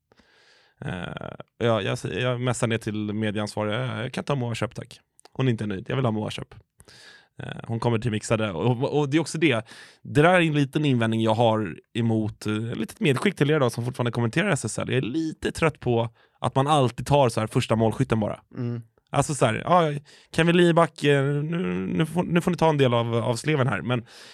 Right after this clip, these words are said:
Speaker 1: Kevin, Kevin Liback, eh, hänger första, ett, eh, skott från halva plan.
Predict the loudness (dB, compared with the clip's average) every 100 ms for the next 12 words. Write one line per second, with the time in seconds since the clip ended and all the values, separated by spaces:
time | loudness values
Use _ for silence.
0 | -4 0 2 2 2 4 4 6 4 2
1 | 0 2 2 2 4 4 4 2 0 2
2 | 0 0 -4 -8 -10 -8 -8 -10 -6 -2
3 | -2 0 0 0 0 -2 -2